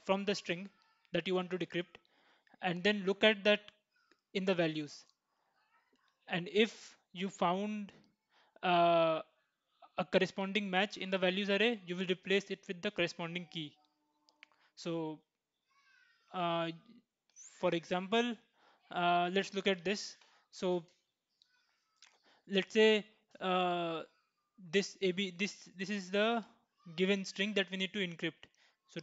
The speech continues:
to encrypt, what we have to do is look at the, and this is the, uh, map, like A corresponds to E I, C also corresponds to E I, and so on and so forth.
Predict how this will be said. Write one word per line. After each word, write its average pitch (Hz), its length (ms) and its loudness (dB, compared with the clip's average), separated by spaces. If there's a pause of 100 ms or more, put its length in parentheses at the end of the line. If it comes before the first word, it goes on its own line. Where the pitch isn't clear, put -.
to 202 60 -2
encrypt, 196 440 0
what 196 220 2
we 208 60 2
have 196 120 0
to 226 80 -4
do 214 200 -4
is 233 260 -4 (100)
look 185 220 -2
at 220 260 4 (260)
the, 185 60 -2
and 190 180 2
this 190 140 -6
is 226 120 -2
the, 214 500 4
uh, 160 480 0 (140)
map, 170 280 2 (380)
like 160 160 -4 (300)
A 190 180 4
corresponds 180 640 -4
to 185 360 -10
E 170 180 2
I, 196 300 2 (480)
C 190 300 -2
also 180 260 0
corresponds 170 540 -8
to 170 160 -8
E 170 160 0
I, 196 220 0 (380)
and 170 420 -4 (100)
so 160 220 -8
on 160 100 -4
and 156 160 -10
so 147 100 -8
forth. 139 220 -14